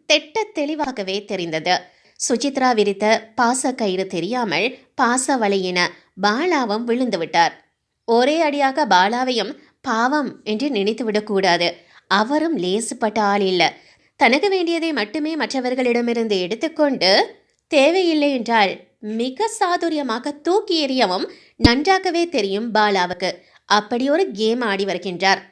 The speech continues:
பாலாவின் புதிய அல்லக்கை யார் என்றால் அது அனிதா சம்பத் தான்.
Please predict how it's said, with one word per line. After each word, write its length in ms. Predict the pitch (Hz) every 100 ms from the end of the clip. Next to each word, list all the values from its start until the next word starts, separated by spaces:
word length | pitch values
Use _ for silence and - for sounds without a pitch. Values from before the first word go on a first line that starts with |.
| _ _ - 240
பாலாவின் 520 | 247 277 359 359 339
புதிய 380 | 254 226 285 -
அல்லக்கை 460 | 202 220 262 262 240
யார் 320 | 190 190 233
என்றால் 340 | 240 208 160 - _ _
அது 300 | 214 226 349
அனிதா 440 | 196 226 247 247 208
சம்பத் 340 | - 175 180 175
தான். 200 | 180